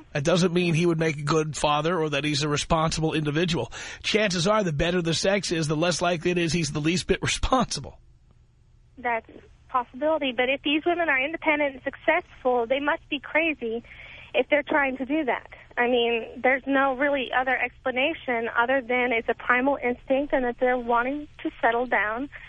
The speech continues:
Speaker 2: and have the lifestyle
Speaker 1: Right,
Speaker 2: that
Speaker 1: but that's
Speaker 2: they
Speaker 1: why I tell
Speaker 2: chose
Speaker 1: guys
Speaker 2: not
Speaker 1: to always say no. When a woman says, "Take off the condom," the answer is no.
Speaker 2: So then that's what the guys need to do. They
Speaker 1: That's
Speaker 2: need
Speaker 1: what
Speaker 2: to
Speaker 1: they need to
Speaker 2: start
Speaker 1: do, and that's why we're doing this
Speaker 2: asking
Speaker 1: hour. That's why I'm telling, I want them to do that.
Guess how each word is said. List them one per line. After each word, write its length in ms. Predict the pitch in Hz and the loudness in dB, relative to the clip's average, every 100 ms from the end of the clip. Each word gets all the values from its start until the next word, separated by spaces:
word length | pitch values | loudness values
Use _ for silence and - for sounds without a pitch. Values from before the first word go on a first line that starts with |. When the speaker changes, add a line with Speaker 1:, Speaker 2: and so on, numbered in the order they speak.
| - - - | -20 -10 -2
Speaker 2:
and 140 | 269 | 0
have 300 | - 262 247 | 2 2 2
the 80 | 262 | 0
lifestyle 480 | 262 226 233 - 240 | 2 0 -2 0 2
Speaker 1:
Right, 160 | 247 247 | 2 2
Speaker 2:
that 40 | |
Speaker 1:
but 80 | 151 | 0
that's 220 | 165 247 | 2 2
Speaker 2:
they 40 | 190 | 2
Speaker 1:
why 160 | 180 175 | 2 0
I 120 | 185 | 0
tell 240 | - 175 | 0 0
Speaker 2:
chose 80 | 196 | 2
Speaker 1:
guys 420 | 160 147 156 - | 0 0 -2 -2
Speaker 2:
not 100 | 165 | -4
Speaker 1:
to 60 | - | -2
always 500 | 143 151 180 180 180 | 0 2 2 0 0
say 260 | - 185 | 0 0
no. 180 | 175 185 | 0 0
When 120 | 240 135 | 0 -2
a 40 | |
woman 220 | 131 165 | -2 -2
says, 180 | - 156 | -2 0
"Take 260 | - 160 160 | 2 2 2
off 180 | 151 | 0
the 80 | - | 0
condom," 380 | - 175 202 185 | -2 0 0 -2
the 160 | 120 127 | -2 -2
answer 280 | 143 - 143 | -2 -2 -2
is 140 | 135 | 0
no. 440 | 143 147 214 254 - - - - | 2 4 4 0 -4 -14 -20 -4
Speaker 2:
So 60 | 277 247 | -2 0
then 180 | 254 | -2
that's 220 | 247 226 - | -2 -2 -4
what 80 | |
the 80 | 254 | -4
guys 220 | 240 226 233 | 0 0 -2
need 120 | 247 | -6
to 60 | 254 | -2
do. 220 | 339 349 | 0 0
They 120 | 233 | 0
Speaker 1:
That's 240 | 220 147 143 | 0 0 2
Speaker 2:
need 60 | |
Speaker 1:
what 80 | 175 | 2
Speaker 2:
to 60 | 165 | 2
Speaker 1:
they 100 | 175 | 2
need 180 | 190 185 | 2 0
to 60 | |
Speaker 2:
start 80 | 180 | 0
Speaker 1:
do, 160 | 254 294 | 0 2
and 100 | 214 | 0
that's 180 | 208 240 | 0 0
why 120 | 220 | 0
we're 80 | 220 | 2
doing 220 | 214 233 | 0 0
this 180 | 233 202 | 0 -2
Speaker 2:
asking 480 | 233 381 359 117 123 | 0 0 -2 -4 -6
Speaker 1:
hour. 320 | 151 143 147 | -4 -2 -2
That's 240 | 151 160 - | -2 -2 0
why 140 | 180 | 0
I'm 80 | 190 | 0
telling, 340 | - 254 403 | 2 2 0
I 140 | 262 160 | -2 -4
want 380 | 151 170 330 - | -2 0 0 0
them 120 | 226 | -2
to 80 | 233 | 0
do 200 | 311 392 | 0 0
that. 220 | - - | -4 -10